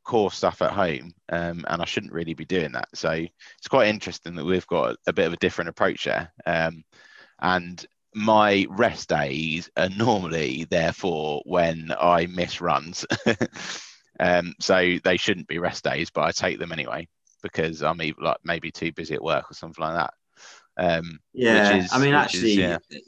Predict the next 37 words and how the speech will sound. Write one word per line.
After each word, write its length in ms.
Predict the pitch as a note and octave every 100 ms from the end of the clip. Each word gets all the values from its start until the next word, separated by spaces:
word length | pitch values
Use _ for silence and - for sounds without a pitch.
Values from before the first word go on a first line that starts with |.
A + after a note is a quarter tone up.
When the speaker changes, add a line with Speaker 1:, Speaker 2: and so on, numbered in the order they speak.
| _ _ _ _ -
Speaker 2:
you 100 | G#2+
know, 120 | G2
in, 420 | F2+ D#2 D#2 E2 -
in 100 | F#2
linking 260 | A2 G#2 G#2+
back 200 | G2 E2
to 60 | G2
what 40 |
we 80 | D#2+
were 40 |
talking 200 | E2 E2+
about 120 | E2+ F2
earlier, 260 | F2+ E2+
and 80 | E2
I 40 |
think 200 | D#2+ F#2+
this 140 | D#2+ F#2
is 80 | E2
probably 520 | F#2 D#2+ D#2+ D#2 D#2 -
a 40 |
topic 360 | - E2 E2 -
for 140 | E2
another 480 | E2 D#2+ D#2+ D#2 - -
podcast, 480 | E2+ - D#2 D2 -
but 240 | - D#2+ - _ _ _ _ -
I 80 |
think 180 | A2+ A#2
flexibility 920 | G2+ A#2 - G2 G#2 G2 F2+ E2+ E2 D#2+
in 80 |
the 60 | D#2+
training 340 | D#2+ F2 E2+
plan 300 | E2+ E2 E2
is 240 | - F#2 F2+
very 240 | F#2 F2
important, 560 | F2 E2+ F#2 E2+ F#2 D#2+
though, 80 | F2
and 240 | G2 G#2